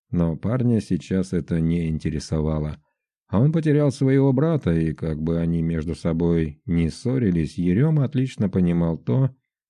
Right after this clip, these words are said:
что теперь ему просто не на кого положиться. И если раньше его брат мог остановить Ерему, высмеивая его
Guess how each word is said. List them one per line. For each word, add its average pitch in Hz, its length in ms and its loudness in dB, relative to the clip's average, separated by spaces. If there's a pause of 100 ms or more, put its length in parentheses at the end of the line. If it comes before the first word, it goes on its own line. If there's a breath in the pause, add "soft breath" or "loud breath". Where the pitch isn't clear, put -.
(100)
что - 240 -10
теперь 151 300 -4
ему 123 200 2
просто 107 640 2 (160)
не 98 260 4
на 95 120 4
кого 90 260 0
положиться. 76 720 -4 (480)
И 87 120 2
если 139 300 2
раньше 147 420 0
его 92 220 4
брат 87 280 2
мог 85 440 -2
остановить 87 680 0
Ерему, 101 560 2
высмеивая 85 800 2
его 82 420 0